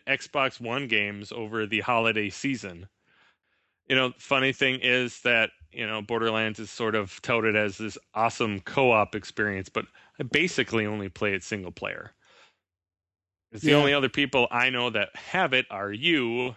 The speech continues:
Speaker 1: and you don't really have a lot of time to play video games. And then Andy, who's been on the show before, I don't even know what his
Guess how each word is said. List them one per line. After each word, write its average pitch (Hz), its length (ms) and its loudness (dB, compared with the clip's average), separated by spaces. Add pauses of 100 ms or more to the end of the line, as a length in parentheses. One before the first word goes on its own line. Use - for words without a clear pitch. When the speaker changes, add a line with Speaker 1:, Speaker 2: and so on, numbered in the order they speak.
(720)
Speaker 1:
and 104 440 0
you 120 140 -6
don't 123 160 0
really 110 260 0
have 107 160 -2
a 107 40 -4
lot 101 160 -2
of 95 60 -8
time 98 240 -6
to - 60 -16
play 98 140 -8
video 110 380 2
games. 107 560 -4 (1400)
And 143 80 2
then 113 240 0
Andy, 123 460 2
who's 101 240 -10
been 113 160 0
on 101 120 -2
the 101 80 -6
show 117 240 -2
before, 104 560 -4
I 156 80 -2
don't 190 120 2
even 113 180 0
know 117 120 0
what 104 120 -2
his 127 220 -6